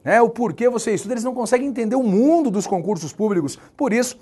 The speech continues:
o Alfacom tá trazendo pra você todos os argumentos necessários, todos os argumentos importantes que você pode usar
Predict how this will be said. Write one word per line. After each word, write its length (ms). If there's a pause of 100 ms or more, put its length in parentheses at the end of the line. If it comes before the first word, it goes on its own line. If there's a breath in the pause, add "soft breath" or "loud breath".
o 60
Alfacom 380
tá 80
trazendo 340
pra 100
você 280
todos 540
os 60
argumentos 540
necessários, 800
todos 240
os 60
argumentos 420
importantes 580
que 80
você 320
pode 260
usar 300